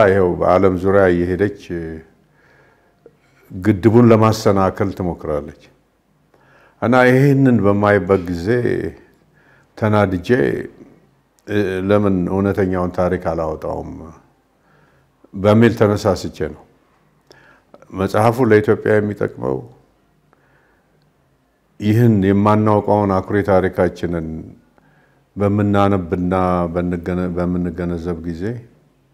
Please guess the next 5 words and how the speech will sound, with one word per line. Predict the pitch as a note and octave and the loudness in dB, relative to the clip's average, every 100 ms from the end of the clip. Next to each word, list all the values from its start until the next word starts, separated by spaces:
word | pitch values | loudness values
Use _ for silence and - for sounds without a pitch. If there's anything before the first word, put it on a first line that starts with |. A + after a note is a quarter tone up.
| _ _ _ _ _ _ _ _ - | _ _ _ _ _ _ _ _ -4
የእኛ | G#2 A2 A2+ A#2 | 0 4 6 8
ደረት | A2 A#2 A#2 - - - - - _ _ _ _ - | 10 10 8 4 -14 -20 -20 -20 _ _ _ _ -10
በኩራት | G#2+ G2 G#2+ - A2 G#2+ - - - - _ _ _ _ | -4 4 4 6 6 6 4 -2 -14 -18 _ _ _ _
ሲነፋ | - A2 G2 G2 - G#2 C3+ - _ _ _ _ _ _ _ _ - | -6 -2 -2 -2 0 0 0 -14 _ _ _ _ _ _ _ _ -4
ግብጾች | G2+ A#2+ - C#3 C#3 | 6 6 6 4 2